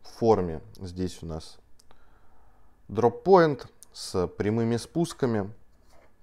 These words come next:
Также двухтонированный сатин. Длина клинка составляет сто два миллиметра, ширина клинка двадцать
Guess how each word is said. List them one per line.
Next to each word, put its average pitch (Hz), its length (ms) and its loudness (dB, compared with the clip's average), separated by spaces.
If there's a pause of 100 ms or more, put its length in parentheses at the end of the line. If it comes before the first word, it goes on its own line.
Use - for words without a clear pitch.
(680)
Также 85 440 -4 (600)
двухтонированный 98 920 -2
сатин. 151 500 -4 (680)
Длина 110 400 0
клинка 101 420 -4
составляет 95 880 0
сто - 340 -2
два 87 280 0
миллиметра, 110 760 -2 (140)
ширина 98 420 -4
клинка 87 400 -8
двадцать 85 580 -4